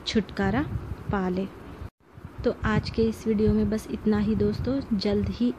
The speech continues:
एक नई वीडियो के साथ आपके सामने हाजिर होती हूँ। तब तक के लिए अपना ख्याल रखें, हमेशा खुश रहें, हमेशा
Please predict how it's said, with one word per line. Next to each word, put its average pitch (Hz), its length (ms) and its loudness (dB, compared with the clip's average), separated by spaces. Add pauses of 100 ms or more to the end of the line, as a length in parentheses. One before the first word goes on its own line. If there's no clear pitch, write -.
एक 208 260 -2
नई 202 220 6
वीडियो 202 300 4
के 214 160 0
साथ 214 260 -2 (560)
आपके 208 320 0
सामने 208 360 2
हाजिर 196 480 2
होती 202 320 -2
हूँ। 247 420 2 (680)
तब 196 100 0 (140)
तक 208 140 -2
के 220 100 2
लिए 214 240 2
अपना 208 340 -2
ख्याल 202 460 -2
रखें, 226 340 0
हमेशा 202 480 0
खुश - 440 -4
रहें, 240 280 -2 (520)
हमेशा 220 480 4